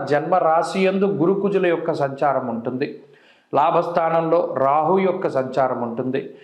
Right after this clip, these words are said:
దశమ కేంద్రంలో శనేశ్వరుని యొక్క వక్రగతి తాలూకు ఫలితాలు ఉంటాయి. అలాగే ఈ రాశికి తృతీయ స్థానమందు రవి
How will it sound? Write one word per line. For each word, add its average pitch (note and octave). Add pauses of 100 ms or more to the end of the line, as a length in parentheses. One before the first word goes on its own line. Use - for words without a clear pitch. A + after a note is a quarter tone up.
(200)
దశమ D3+
కేంద్రంలో F3 (120)
శనేశ్వరుని F3
యొక్క D#3+
వక్రగతి E3+
తాలూకు D3+
ఫలితాలు C3
ఉంటాయి. A#2+ (400)
అలాగే G3 (240)
ఈ F3+
రాశికి E3+
తృతీయ A3
స్థానమందు F#3
రవి E3